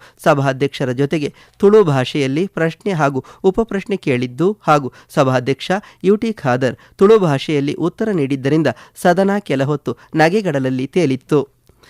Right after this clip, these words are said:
ಈ ಸಂದರ್ಭದಲ್ಲಿ ಮಧ್ಯಪ್ರವೇಶಿಸಿ ಮಾತನಾಡಿದ ಕನ್ನಡ ಮತ್ತು ಸಂಸ್ಕೃತಿ ಸಚಿವ ಶಿವರಾಜ್ ತಂಗಡಗಿ, "ಸಭಾಧ್ಯಕ್ಷರೇ, ನನ್ನ ರಕ್ಷಣೆಗೆ ಬರಬೇಕು,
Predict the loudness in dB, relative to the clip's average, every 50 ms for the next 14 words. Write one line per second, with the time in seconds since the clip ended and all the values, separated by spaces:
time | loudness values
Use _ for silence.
0 | _ -6 -4 -4 -4 -2 -4 -2 -2 -4 -4 -4 -4 -2 -2 -2 -2 -2 -2 -2
1 | -2 -2 -4 -4 -4 -4 -4 -4 -6 -6 -10 -8 -6 -6 -4 -2 0 -2 -2 -2
2 | -2 -4 -2 -2 -2 -4 -4 -6 -10 -12 _ 0 0 2 2 0 -2 -2 -2 -4
3 | -4 -6 -6 -6 -8 -6 -4 -6 -6 -6 -8 -10 -8 -8 -6 -6 -6 -6 -4 -4
4 | -2 -4 -4 -6 -10 -20 -12 -4 -2 -2 0 2 0 0 -2 -4 -6 -4 -4 -2
5 | -4 -4 -4 -4 -4 -4 -6 _ -12 _ _ -4 -2 -2 0 0 -2 -2 -4 -8
6 | -6 -4 -4 -2 -2 -2 -2 -4 -12 _ _ 0 2 2 4 2 2 0 -2 -4
7 | -4 -4 -4 -2 -2 -2 -2 0 -2 0 -2 -2 -4 -4 -2 -2 -2 -2